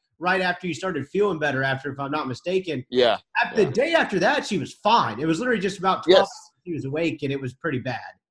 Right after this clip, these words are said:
Speaker 2: Yeah, it was, uh, I got it about three o'clock on a Monday, and then I felt awful until about nine o'clock on a Tuesday. So, yeah, it was real, but, uh, glad I have it. Um, but,
Speaker 1: Hey,
Speaker 2: yeah,
Speaker 1: Bob,
Speaker 2: uh,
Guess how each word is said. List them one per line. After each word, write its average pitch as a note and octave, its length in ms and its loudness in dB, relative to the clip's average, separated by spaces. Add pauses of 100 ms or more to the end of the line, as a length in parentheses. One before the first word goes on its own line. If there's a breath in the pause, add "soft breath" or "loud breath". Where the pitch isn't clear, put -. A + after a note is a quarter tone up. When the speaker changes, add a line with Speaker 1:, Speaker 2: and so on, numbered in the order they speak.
(380)
Speaker 2:
Yeah, B2 240 6
it C3+ 180 8
was, C3+ 380 4
uh, G#2 480 4 (320)
I G2+ 80 -8
got B2+ 200 4
it B2 120 -2
about A2+ 260 -2
three C3 200 -4
o'clock A#2+ 360 0
on A#2 120 -2
a G#2 40 -6
Monday, A#2 580 -4
and A2+ 180 -4
then A#2 340 2 (100)
I A#2+ 160 4
felt B2+ 360 2 (100)
awful A2 520 0
until F#2+ 360 -6
about F#2 420 0 (400)
nine G#2 400 0
o'clock G#2+ 440 0
on G2 140 -6
a F2 40 -16
Tuesday. D#2+ 640 -6
So, - 460 0 (380 soft breath)
yeah, E3+ 120 10
it A3+ 80 8
was A3+ 160 2
real, F#3+ 400 6
but, C3+ 220 2
uh, A#2+ 180 4 (200)
glad B2+ 160 -2
I A2+ 120 -4
have G#2 140 -2
it. - 80 -12 (180)
Um, A#2 360 2 (420)
but, - 200 6
Speaker 1:
Hey, - 120 -8
Speaker 2:
yeah, D3+ 240 4 (120)
Speaker 1:
Bob, - 20 -8
Speaker 2:
uh, A2+ 180 2